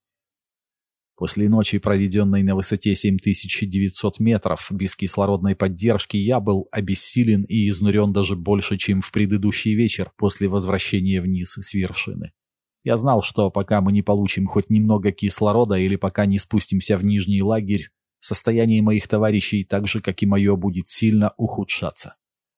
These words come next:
Программа быстрой акклиматизации, которой следовали Холл и большинство других современных покорителей Эвереста, является очень эффективной.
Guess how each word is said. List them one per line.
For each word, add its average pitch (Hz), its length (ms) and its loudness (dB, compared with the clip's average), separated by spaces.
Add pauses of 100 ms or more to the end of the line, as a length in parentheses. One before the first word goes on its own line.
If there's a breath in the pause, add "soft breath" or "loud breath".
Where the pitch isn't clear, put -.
(1300)
Программа 135 540 0
быстрой 123 440 0
акклиматизации, 110 1040 0
которой 104 400 0
следовали 101 520 0
Холл 104 320 2
и - 180 -4
большинство 101 640 -2
других 98 400 -2
современных 98 600 0
покорителей 101 800 0
Эвереста, 113 440 -2
является 110 520 0
очень 110 380 -2
эффективной. - 760 -6